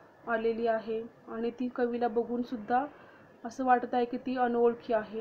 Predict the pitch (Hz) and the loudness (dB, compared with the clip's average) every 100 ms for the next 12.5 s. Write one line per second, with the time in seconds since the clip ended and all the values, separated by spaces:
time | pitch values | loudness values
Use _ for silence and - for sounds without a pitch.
0 | 220 233 254 247 254 214 233 247 - 226 | -6 -6 -4 -4 -4 -4 -4 -4 -4 -4
1 | 226 220 240 226 226 220 233 208 220 - | -2 -2 0 0 0 -2 -4 -6 -8 -8
2 | 226 208 214 - - 240 - - - - | -6 -2 -2 -4 -6 -6 -6 -20 -20 -20
3 | - 226 247 226 233 240 240 220 220 220 | -10 -4 -4 -4 -4 -4 -2 -2 0 -2
4 | 220 208 214 208 220 247 - - - - | -4 -6 -6 -8 -12 -14 -20 -20 -20 -20
5 | - - 240 247 240 262 285 294 302 - | -20 -12 -2 2 4 6 4 4 2 4
6 | 240 240 240 - 233 240 226 240 247 247 | 4 4 -2 -4 -6 -4 2 4 4 -2
7 | 220 214 202 - 233 262 - - - - | -4 -4 -6 -6 -8 -10 -16 -20 -20 -16
8 | - 269 - 285 302 311 302 262 247 - | -2 -2 2 4 8 6 6 4 4 4
9 | 233 226 226 254 - 226 214 202 - 190 | 4 6 6 6 4 0 0 -4 -8 -8
10 | 196 190 - - - - - - - 247 | -8 -10 -20 -20 -20 -20 -18 -10 0 4
11 | 269 277 277 262 254 247 254 269 285 - | 4 4 4 4 0 0 0 0 -6 -4
12 | - 262 - 277 | -6 -6 -4 0